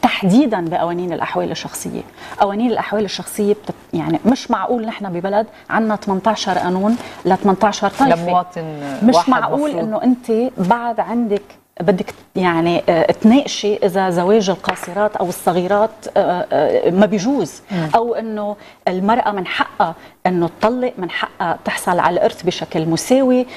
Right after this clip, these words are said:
Speaker 1: يعني ك-،
Speaker 2: شو،
Speaker 1: مجموعة
Speaker 2: شو، شو
Speaker 1: من ال-
Speaker 2: بتعملي بالمسألة الدينية في هذه الحالة؟
Speaker 1: آه، أنا
Speaker 2: ال-،
Speaker 1: بعتقد
Speaker 2: ال-، المتدين الملتزم بدينه هون كيف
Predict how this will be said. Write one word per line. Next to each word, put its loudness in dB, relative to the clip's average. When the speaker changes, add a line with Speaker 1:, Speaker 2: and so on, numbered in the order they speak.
Speaker 1:
يعني 2
ك-، 0
Speaker 2:
شو، 4
Speaker 1:
مجموعة 2
Speaker 2:
شو، -4
شو -2
Speaker 1:
من 0
ال- 0
Speaker 2:
بتعملي 0
بالمسألة -6
الدينية -6
في -12
هذه -4
الحالة؟ -6
Speaker 1:
آه، 2
أنا 4
Speaker 2:
ال-، 2
Speaker 1:
بعتقد 2
Speaker 2:
ال-، 0
المتدين 2
الملتزم 2
بدينه 0
هون 2
كيف -2